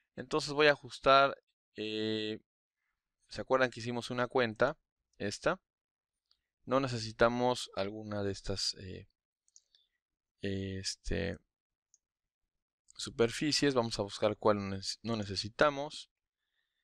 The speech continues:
La de la base no la necesitamos, la del top tampoco. Nada más necesitamos la de, en este caso, el lado.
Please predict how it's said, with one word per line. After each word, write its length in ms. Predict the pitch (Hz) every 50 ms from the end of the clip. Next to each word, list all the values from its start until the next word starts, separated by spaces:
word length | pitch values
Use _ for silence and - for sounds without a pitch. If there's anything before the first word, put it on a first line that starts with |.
| _ _ _ _ _
La 180 | - 113 110 117
de 100 | 120 127
la 120 | 131 131
base 300 | 151 170 170 - - 175
no 160 | 165 156 147
la 140 | 135 127 117
necesitamos, 800 | 110 104 104 - 107 104 113 113 - - 170 180 180 175 175 156
la 100 | 131 113
del 160 | 107 104 104
top 180 | - - 123 _ -
tampoco. 680 | - 101 101 - - - 180 - - - 185 202 - _ _ _ _ _ _ _ _ _ _ _ _ -
Nada 200 | 135 147 147 143
más 140 | 147 147 143
necesitamos 760 | 135 - - 117 113 117 113 - 131 131 131 131 127 117 -
la 240 | 120 120 120 120 120
de, 400 | 123 123 127 127 131 131 127 -
en 320 | - 101 101 101 104 104 110
este 240 | 113 - - -
caso, 600 | - - 123 123 123 - - - 135 135 135 - _ -
el 180 | 107 101 107
lado. 380 | 123 131 123 113 113 127 151